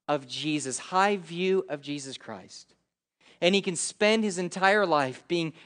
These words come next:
religiously good in doing right things and trying to follow the law of God. And catch this,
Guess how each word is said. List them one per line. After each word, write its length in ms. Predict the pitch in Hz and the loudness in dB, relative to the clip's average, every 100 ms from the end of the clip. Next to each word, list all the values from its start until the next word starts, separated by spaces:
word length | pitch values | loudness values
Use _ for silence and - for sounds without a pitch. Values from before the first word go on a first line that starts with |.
| - | -4
religiously 800 | 165 160 180 196 196 180 - 180 | -2 2 2 2 -2 -6 -2 -2
good 480 | 151 127 175 151 139 | -4 2 4 4 2
in 300 | 156 147 135 | -2 -6 -4
doing 480 | 160 185 190 185 - | 2 4 4 0 -2
right 340 | 151 156 160 | 0 2 2
things 600 | - - 180 165 139 131 | -2 -6 0 0 0 -4
and 120 | 147 | -6
trying 260 | 131 175 170 | -2 0 2
to 80 | 170 - - | 0 -4 -20
follow 600 | - 196 196 196 196 196 - | 2 8 10 10 8 4 -4
the 100 | - | 0
law 480 | 156 165 175 175 170 | 4 10 12 12 10
of 220 | 160 143 135 | 4 -4 2
God. 320 | 165 160 147 | 6 6 6
And 140 | 160 | -2
catch 320 | - 196 214 - | -6 -6 -6 -2
this, 200 | 170 | -2